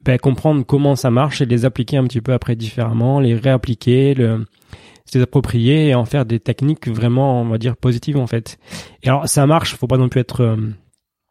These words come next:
comment dirais-je, trop positif, hein. Ça marche sur les gens qui sont déjà en soi équilibrés, qui ont déjà une, une sorte d'hygiène de vie et de comportement au quotidien assez stable.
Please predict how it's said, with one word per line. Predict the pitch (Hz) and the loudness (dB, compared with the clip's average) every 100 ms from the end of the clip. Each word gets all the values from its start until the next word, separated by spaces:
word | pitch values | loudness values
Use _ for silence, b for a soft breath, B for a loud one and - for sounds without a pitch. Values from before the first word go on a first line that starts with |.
| - - B B | -16 -16 B B
comment | - 123 | -2 0
dirais-je, | 120 117 120 | 2 0 -2
trop | - | -4
positif, | 110 127 117 160 170 | -2 0 0 0 0
hein. | 147 135 | 2 0
Ça | 135 | 2
marche | 135 160 | 2 2
sur | - | 2
les | 135 127 | 2 4
gens | 143 | 2
qui | - | 0
sont | 123 | -2
déjà | 120 120 | 0 2
en | 131 123 | 0 0
soi | - 127 | 0 0
équilibrés, | 120 123 127 123 135 | 0 -2 0 2 0
qui | 131 | 0
ont | 117 | -4
déjà | 110 127 | -4 -2
une, | 127 117 117 | -2 -2 -4
une | |
sorte | 117 135 110 | -4 -4 -4
d'hygiène | 120 139 135 160 | -2 2 4 4
de | 143 | 4
vie | 143 135 147 147 | 2 2 2 2
et | |
de | 123 | 2
comportement | 123 123 139 - 127 131 135 | 0 0 -2 -4 -2 0 0
au | 123 | 0
quotidien | 123 - 117 127 127 | -4 -8 -4 -2 -2
assez | 117 113 | -4 -6
stable. | - 156 | -6 -8